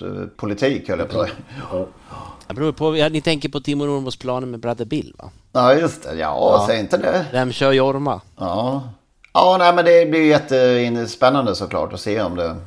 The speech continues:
Speaker 1: om det kan ge något.
Speaker 2: Och så hoppas jag att, att Fredrik Persson vinner sin tredje storchampionatstitel.
Speaker 1: Med då?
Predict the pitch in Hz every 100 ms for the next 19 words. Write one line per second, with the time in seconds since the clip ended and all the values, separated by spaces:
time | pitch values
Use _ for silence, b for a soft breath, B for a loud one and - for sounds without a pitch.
0 | - _ _ _ _ _ _ - 92 107
1 | 101 92 82 85 78 76 - - _ _
2 | _ _ _ _ _ - 139 139 151 160
3 | - 135 131 139 135 - - - - -
4 | 123 120 - - 139 135 139 135 123 139
5 | 135 131 127 127 120 131 123 117 143 143
6 | 113 117 123 110 - 139 123 110 107 113
7 | 113 110 - - - 147 - - - _
8 | _ _ _ _ 90 95 85 90 - -
9 | _ - 90 87 87